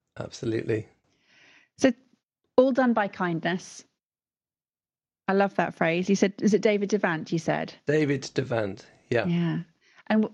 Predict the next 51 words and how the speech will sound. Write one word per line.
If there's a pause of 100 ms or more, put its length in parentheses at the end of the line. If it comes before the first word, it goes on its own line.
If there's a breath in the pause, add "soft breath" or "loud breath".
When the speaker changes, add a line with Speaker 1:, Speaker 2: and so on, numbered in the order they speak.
Speaker 2:
how
long
ago
was
that,
that
he
said
that?
Do
you
know?
When
was
it?
When
was
the
Magic
Speaker 1:
When
did
Speaker 2:
Circle
Speaker 1:
he
say
it?
Speaker 2:
founded?
Speaker 1:
Well,
the
Magic
Circle
was
formed, (240)
I
should
know
this
date, (680)
but
I'm
rubbish
on
dates. (220)
It
was (360)
just
over
a
hundred
years
ago. (1200)
Speaker 2:
Yeah.